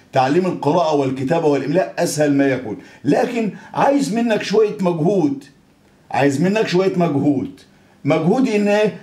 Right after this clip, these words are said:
إنك تقرأ مرة واثنين وثلاثة، القراءة الكثيرة مرة واثنين وثلاثة، بس تقرأ قراءة صح. الممدود ممدود، والساكن ينطق مع اللي قبله، ماشي؟ وال-، والمتحرك وحده، يعني أنطق نطق صح ونطق سليم. لو نطقت نطق سليم و-،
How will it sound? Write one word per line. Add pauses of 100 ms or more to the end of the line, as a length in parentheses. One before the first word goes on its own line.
إنك
تقرأ
مرة
واثنين
وثلاثة،
القراءة
الكثيرة (240)
مرة
واثنين
وثلاثة، (160)
بس
تقرأ
قراءة
صح. (280)
الممدود
ممدود، (340)
والساكن
ينطق
مع
اللي
قبله، (280)
ماشي؟ (280)
وال-،
والمتحرك
وحده،
يعني
أنطق (400)
نطق
صح (380)
ونطق
سليم.
لو
نطقت
نطق
سليم
و-،